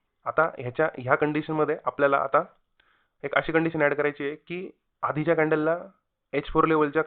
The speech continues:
खाली क्लोजिंग होतं आणि आता वर झालेलं आहे. ठीक आहे, म्हणजे exactly ब्रेकआउट असलेले स्टॉक्स जे आहेत ते आपल्याला मिळतील. त्यासाठी आपण इथं खाली डुप्लिकेट करू. ह्या ठिकाणी प्रिव्हियस कॅन्डल घ्यावा लागेल आपल्याला. प्रिव्हियस फाईव्ह मिनिट कॅन्डल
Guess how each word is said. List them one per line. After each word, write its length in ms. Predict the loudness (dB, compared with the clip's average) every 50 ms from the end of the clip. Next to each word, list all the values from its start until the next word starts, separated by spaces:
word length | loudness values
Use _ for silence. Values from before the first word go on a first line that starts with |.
| -2
खाली 240 | -2 0 0 0 0
क्लोजिंग 340 | 0 0 0 0 0 0 0
होतं 240 | 0 -2 -4 -8 -8 _ -4
आणि 160 | -2 -2 0
आता 360 | -2 0 0 0 0 0 -2 -2
वर 260 | 2 6 6 6 6
झालेलं 260 | 6 4 2 0 -2
आहे. 100 | -4 -6 -10 _ _ _ _ _ _ _ _ _ _ -6
ठीक 80 | -2
आहे, 60 | 0 0
म्हणजे 280 | 0 0 -2 -4 -4 -2
exactly 280 | -2 -2 -2 -2 -4 -4
ब्रेकआउट 400 | -2 -2 0 0 0 -2 -2 -2
असलेले 320 | -4 -4 -2 -2 -4 -4
स्टॉक्स 280 | 0 2 0 2 2 0
जे 60 | -4
आहेत 80 | -2
ते 60 | -2 -2
आपल्याला 220 | -2 -2 -4 -4
मिळतील. 280 | -4 -4 -6 -6 -4 -4
त्यासाठी 280 | -4 -4 -4 -4 -4
आपण 200 | -4 -4 -4 -6
इथं 140 | -8 -8 -10 -10
खाली 160 | -12 -12 -14
डुप्लिकेट 560 | -14 -14 -12 -10 -10 -10 -10 -8 -6 -6 -6 -6
करू. 180 | -8 -10 -10 -12 _ _ _ _ _ _ _ _ _ _ _ _ _ _ -4
ह्या 120 | -2 -2
ठिकाणी 340 | 0 2 2 0 0 -2 -6 -10 -16 _ _ _ _ _ _ _ _ -4
प्रिव्हियस 340 | 0 2 4 6 6 4 4
कॅन्डल 260 | 4 2 2 4 4 2
घ्यावा 200 | 2 2 2 0
लागेल 180 | 2 0 -2
आपल्याला. 240 | -4 -6 -8 -12 -12 -12 _
प्रिव्हियस 360 | -6 -6 -4 0 0 0 0 -2 -6 -10 -4 0
फाईव्ह 200 | 2 2 2 2
मिनिट 220 | 0 0 -2 -2
कॅन्डल 340 | -2 -2 -2 0 0 -2 -4